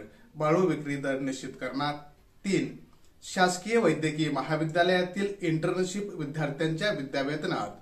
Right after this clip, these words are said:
भरीव वाढ, आता मिळणार दरमहा अठरा हजार रुपये. चार, राज्य शासकीय कर्मचाऱ्यांची मागणी मान्य, आश्वासित प्रगती योजनेत सुधारणा. पाच, उच्च तंत्रज्ञानाच्या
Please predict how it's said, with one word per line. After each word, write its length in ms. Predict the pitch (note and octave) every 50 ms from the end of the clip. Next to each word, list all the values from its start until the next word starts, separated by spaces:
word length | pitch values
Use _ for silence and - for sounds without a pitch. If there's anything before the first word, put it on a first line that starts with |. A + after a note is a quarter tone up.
| - - - - -
भरीव 380 | C#3 C#3 D#3+ D3+ C#3 C3 B2+ C3
वाढ, 220 | C#3 C#3+ C#3+ D3+ D#3+ - - - - _ - - - -
आता 260 | D3 D#3 D#3 - G3
मिळणार 400 | G3+ G3 F#3+ F#3+ F#3+ G3+ G#3+ G3+
दरमहा 520 | D#3 E3 D#3 D3 D3 D#3 C#3+ - E3+ F3 - D3
अठरा 300 | D3 C#3+ - C#3 C#3 C3+
हजार 260 | C3+ C3 C3+ B2+ B2
रुपये. 480 | B2 B2 B2 B2 D3+ D3+ D3+ D3+ D3+ - - - - - - - - - - -
चार, 360 | F#3 F3 D3+ - - - - - - - - - - - - - - - - - -
राज्य 300 | F3+ F#3+ F#3+ F#3 A#3+ A#3
शासकीय 500 | A#3 - E3+ D#3 - - - F#3+ G#3+ A#3
कर्मचाऱ्यांची 720 | G3+ F#3 D#3+ D#3 D#3 C#3+ D#3+ D#3 D3+ E3 F#3 F#3+ - G#3
मागणी 380 | F3 D#3+ C#3 C3+ C#3 C3+ C3 B2+
मान्य, 460 | B2+ C3+ C#3 D3 D#3 D3+ D3 D3 D3+ D3+ - - - - - - - -
आश्वासित 480 | D#3 D#3+ D#3+ F#3+ G3 G3 F#3+ F#3+ A#3 A3+
प्रगती 520 | A#3 - F3 E3 D3+ D#3 C3 D#3 D#3 D3
योजनेत 400 | C#3+ C#3+ C3+ D3+ D#3 D3+ C#3 B2+
सुधारणा. 640 | - - C#3+ C3+ C3+ C#3 D3 D#3 D#3+ - - - - - - - - - - - - - - -
पाच, 300 | D3 C#3 C#3+ D3 - - - - - - - - - - -
उच्च 320 | G#3 A#3 A3+ A#3 B3 B3 B3
तंत्रज्ञानाच्या 800 | F#3 D#3 D3 D#3+ E3 D#3 D#3+ E3+ F3 F#3 F#3 F#3 A3 A3+ A3+